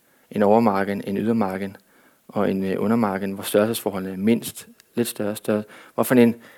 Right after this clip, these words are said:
tradition placerer du dig så i? Er det den katolske bibel, eller er det, øh, Bauhaus og så videre? Hvad, hvad signalerer man, når man tager et, et grafisk valg? Sådan nogle helt enkle redskaber, øh, som, som var, som var med til at sætte, øh, os i gang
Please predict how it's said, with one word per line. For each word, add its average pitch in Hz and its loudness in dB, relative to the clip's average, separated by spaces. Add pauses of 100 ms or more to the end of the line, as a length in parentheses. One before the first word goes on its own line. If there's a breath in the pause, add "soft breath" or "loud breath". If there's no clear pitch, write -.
(140 loud breath)
tradition 120 2
placerer 131 2
du 123 -2
dig 104 -2
så 110 0
i? 104 0
Er - -2
det 104 2 (640 loud breath)
den 107 -4
katolske 120 -2
bibel, 147 -2
eller 110 4
er 101 4
det, 101 0 (320 soft breath)
øh, 95 0
Bauhaus 107 4
og 104 -4
så 104 -4
videre? 107 2 (340 soft breath)
Hvad, 123 4 (320)
hvad 131 2
signalerer 123 4
man, 104 0
når 104 -4
man 101 -2
tager 113 0
et, 113 -4
et - -8
grafisk - -6
valg? 101 -2
Sådan - -10
nogle 135 -10
helt - -2
enkle 120 -2
redskaber, 107 -2 (1160 loud breath)
øh, 104 8 (140)
som, 117 0
som 110 0
var, 110 4
som 117 0
var 110 6
med 120 8
til 131 2
at 120 4
sætte, 110 2
øh, 98 2
os 110 2
i 113 0
gang 117 0